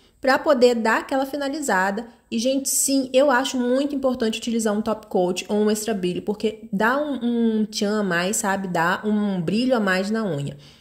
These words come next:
Pra finalizar, depois do top coat, eu venho passando o meu olhinho de cutículas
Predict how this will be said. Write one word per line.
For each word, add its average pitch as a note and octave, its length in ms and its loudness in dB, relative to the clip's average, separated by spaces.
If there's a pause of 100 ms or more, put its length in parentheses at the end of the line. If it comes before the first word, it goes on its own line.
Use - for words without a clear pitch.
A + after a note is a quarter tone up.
(460)
Pra D4 220 4
finalizar, F4+ 580 -2
depois B3+ 320 2
do A#3 40 -4
top B3 200 -4
coat, C#4 380 2
eu - 100 0
venho B3 200 2
passando A#3 580 0
o A#3 60 0
meu A3 180 4
olhinho A#3 460 2
de G#3+ 440 0
cutículas B3+ 680 -4